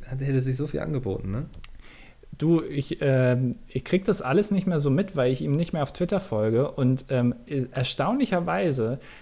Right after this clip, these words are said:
Speaker 2: kriegt man dann auch einfach nicht mehr so viel mit. Ich glaube, weil auch alles mittlerweile normal ist. Also wenn Donald Trump irgendwie auf Twitter ging
Speaker 1: Da haben wir wieder diese Diskursverschiebung, weißt du?
Speaker 2: Ja, also ich hab das jetzt, irgendwas ist mit New York Times, da ist irgendwas erschienen, was er nicht so gut findet.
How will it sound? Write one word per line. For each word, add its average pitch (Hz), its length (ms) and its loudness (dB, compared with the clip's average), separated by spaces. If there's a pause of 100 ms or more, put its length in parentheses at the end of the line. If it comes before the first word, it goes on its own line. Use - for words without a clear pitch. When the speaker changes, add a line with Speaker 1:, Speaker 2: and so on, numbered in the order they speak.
Speaker 2:
kriegt 247 260 0
man 294 140 2
dann 165 120 4
auch 117 120 0
einfach 127 300 0
nicht 123 140 0
mehr 131 120 2
so 131 100 -2
viel 127 180 0
mit. 151 160 4
Ich - 140 -6
glaube, 170 300 4
weil 143 160 2
auch 131 200 0
alles 180 400 0
mittlerweile 151 560 0
normal 147 520 0
ist. - 280 -6
Also 131 280 2
wenn 147 320 0
Donald 147 280 0
Trump 160 200 -4
irgendwie 147 420 -2
auf - 120 -4
Twitter 156 280 0
ging 139 440 0 (640)
Speaker 1:
Da 113 100 -4
haben 135 80 0
wir 131 100 0
wieder 127 100 2
diese 113 260 -4
Diskursverschiebung, 101 1080 -4
weißt 101 260 -6
du? - 60 -2
Speaker 2:
Ja, 156 320 2
also 147 340 4
ich 147 360 -2
hab 151 140 2
das 156 140 0
jetzt, 147 140 -2
irgendwas 180 360 2
ist 160 140 0
mit 151 160 0
New 151 100 0
York 135 260 4
Times, 160 380 0
da 139 80 4
ist 131 80 2
irgendwas 147 320 -2
erschienen, 147 380 0
was 131 140 2
er 139 80 2
nicht 135 140 2
so 143 100 0
gut 151 180 0
findet. 143 340 2